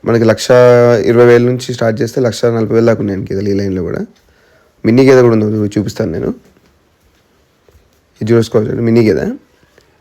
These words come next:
కాస్ట్ వచ్చేసి లక్ష ఇరవై ఐదు వేలు. ఆ, పాలు మన దగ్గర పదమూడు లీటర్లు రెడీగా ఉన్నాయి మినీ గేదె. మినీ గేదె పక్కన కూడా జాఫరాబాద్ గేదె అండి, మంచి గేదె. కింద మేల్ కాఫ్ ఉంది, పద్నాలుగు లీటర్లు రెడీగా ఉన్నాయి ఇది గేదె దగ్గర.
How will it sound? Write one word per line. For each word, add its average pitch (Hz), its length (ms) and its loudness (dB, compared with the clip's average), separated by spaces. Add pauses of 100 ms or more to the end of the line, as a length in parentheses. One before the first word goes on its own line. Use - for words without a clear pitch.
కాస్ట్ 120 280 -4
వచ్చేసి 135 200 -4
లక్ష 117 180 -2
ఇరవై 120 220 4
ఐదు 104 80 2
వేలు. 143 420 -4 (220)
ఆ, 110 280 0
పాలు 120 300 2
మన 127 80 2
దగ్గర 127 120 0
పదమూడు 117 280 2
లీటర్లు 117 200 0
రెడీగా 107 240 0
ఉన్నాయి 101 320 -6
మినీ 110 240 -4
గేదె. 95 260 -4 (3250)
మినీ 131 180 2
గేదె 139 80 6
పక్కన 135 240 2
కూడా 147 100 2
జాఫరాబాద్ 117 340 2
గేదె 104 160 -2
అండి, 113 420 -10
మంచి 110 200 -4
గేదె. 160 220 -4 (540)
కింద 113 180 0 (480)
మేల్ 113 260 0
కాఫ్ 117 220 0
ఉంది, 120 240 -4
పద్నాలుగు 117 380 0
లీటర్లు 120 160 2
రెడీగా 107 220 0
ఉన్నాయి 104 200 -6
ఇది 107 120 -6
గేదె 98 240 -4
దగ్గర. 180 140 -6